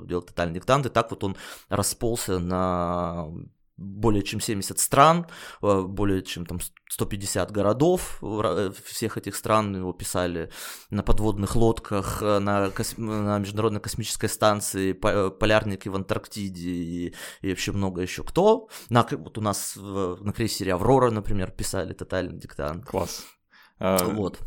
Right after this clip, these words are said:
Speaker 2: ну, э, это успех, это
Speaker 1: Да,
Speaker 2: прям,
Speaker 1: это,
Speaker 2: это очень
Speaker 1: это
Speaker 2: круто.
Speaker 1: большой успех.
Speaker 2: А, я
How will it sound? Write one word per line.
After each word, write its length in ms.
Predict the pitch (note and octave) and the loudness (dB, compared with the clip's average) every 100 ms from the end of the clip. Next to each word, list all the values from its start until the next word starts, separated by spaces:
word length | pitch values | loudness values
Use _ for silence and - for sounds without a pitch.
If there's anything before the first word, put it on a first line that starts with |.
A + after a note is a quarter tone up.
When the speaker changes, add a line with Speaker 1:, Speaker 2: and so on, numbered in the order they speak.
| - _ | -14 _
Speaker 2:
ну, 200 | - A2 - | -2 -2 2
э, 60 | |
это 340 | B2 A#2+ C#3 F#3 | 4 8 8 6
успех, 360 | G3 A2+ F#2+ | 6 6 6
это 300 | - A#2+ A2 | 4 8 10
Speaker 1:
Да, 80 | D3 | 12
Speaker 2:
прям, 180 | B2 A#2 A#2 | 10 10 6
Speaker 1:
это, 80 | G#2+ | 4
Speaker 2:
это 120 | A#2+ | 4
очень 160 | B2+ A2 | 4 2
Speaker 1:
это 60 | |
Speaker 2:
круто. 480 | B2 A#2 A#2 A2+ A2 - - - | 0 2 4 6 4 0 -12 -12
Speaker 1:
большой 380 | D#2 G#2+ - F#2 | -4 -4 -2 -6
успех. 420 | D2+ - D#2 - | -6 -8 -10 -6
Speaker 2:
А, 140 | - G#2 | 2 4
я 760 | G2+ A#2 A#2+ A#2+ A2+ G#2 G2 | 6 8 8 10 10 8 6